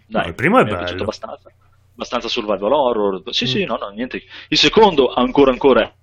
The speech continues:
Speaker 1: è bello, eh, ma molto più action, secondo me, poi, però è ancora un gran bel gioco e tutto,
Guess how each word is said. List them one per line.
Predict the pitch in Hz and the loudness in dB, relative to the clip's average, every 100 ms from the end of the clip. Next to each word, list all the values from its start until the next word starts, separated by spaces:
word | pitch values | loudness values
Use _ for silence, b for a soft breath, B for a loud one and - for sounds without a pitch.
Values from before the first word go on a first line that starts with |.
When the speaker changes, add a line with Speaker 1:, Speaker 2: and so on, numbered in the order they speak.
| _ | _
Speaker 1:
è | - 98 | -8 -6
bello, | 101 101 98 101 107 120 131 143 160 | -2 2 4 4 2 2 0 0 -2
eh, | 104 - _ _ | -6 -10 _ _
ma | 95 98 - - - _ _ _ _ _ _ _ | -4 -2 -2 -8 -20 _ _ _ _ _ _ _
molto | 117 113 - | -4 -4 -4
più | 95 | -4
action, | 82 - - 117 | -4 -4 -8 -8
secondo | - 104 139 | -14 -14 -16
me, | b b b | b b b
poi, | 101 - | -4 0
però | 107 117 | 2 2
è | 107 | 2
ancora | 104 107 101 | -2 0 0
un | 98 | 2
gran | 101 98 | 0 2
bel | 120 | 0
gioco | 120 104 101 - 147 | 0 0 0 0 -2
e | |
tutto, | - 107 - 233 | -4 -16 -6 -6